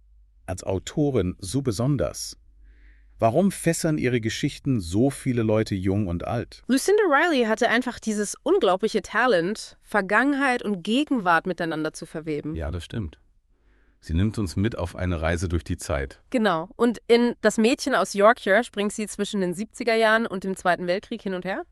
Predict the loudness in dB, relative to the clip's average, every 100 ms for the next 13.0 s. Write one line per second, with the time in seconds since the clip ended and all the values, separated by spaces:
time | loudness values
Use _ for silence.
0 | _ -6 -4 -4 -10 -16 _ -20 -20 -6
1 | 0 2 0 0 -2 0 0 2 2 2
2 | 0 0 0 0 0 -2 0 2 4 4
3 | 4 4 2 0 -2 0 2 2 0 0
4 | 0 -2 -2 -2 -4 -2 -6 -8 0 4
5 | 4 2 0 0 0 0 -2 -2 -2 -2
6 | 0 0 0 -2 -4 -2 -4 -4 -2 0
7 | 0 -2 -2 -2 -2 -4 -6 -6 -6 -8
8 | -10 -10 -4 -2 -2 2 2 2 4 4
9 | 4 0 -8 _ -6 -2 -2 0 0 2
10 | 2 2 2 2 2 2 0 -2 -2 -2
11 | -4 -4 -6 -4 -4 -2 -2 0 -2 -2
12 | -4 -6 -10 -10 -12 -12 -12 -8 -8